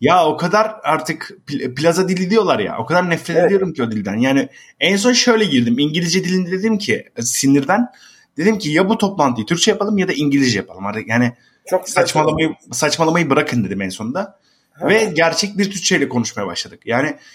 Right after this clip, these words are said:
Speaker 1: kendi içimizde sanki birbirimize diplomatik ilişkiler yürütür gibi. Lan aynı ülkenin insanıyız yani.
Speaker 2: Evet.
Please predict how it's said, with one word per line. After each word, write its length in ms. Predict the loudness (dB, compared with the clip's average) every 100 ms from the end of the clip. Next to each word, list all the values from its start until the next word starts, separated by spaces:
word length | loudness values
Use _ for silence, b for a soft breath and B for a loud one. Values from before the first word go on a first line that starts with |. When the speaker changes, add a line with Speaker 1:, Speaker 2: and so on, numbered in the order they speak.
| B -8
Speaker 1:
kendi 400 | -2 0 2 2
içimizde 680 | 4 4 4 2 0 -2 -2
sanki 480 | -2 0 0 0 -2
birbirimize 680 | -2 -2 -4 -2 -2 -2 -6 B B -12
diplomatik 460 | -2 2 2 0 -2
ilişkiler 420 | 0 -2 0 2
yürütür 340 | 2 0 -2
gibi. 440 | -2 -2 -4 -4 -4
Lan 260 | -2 -2 -6 -14 _ -2
aynı 280 | 2 4 4
ülkenin 340 | 2 2 4
insanıyız 460 | 4 2 0 0 2
yani. 240 | 2 2
Speaker 2:
Evet. 240 | -2 -4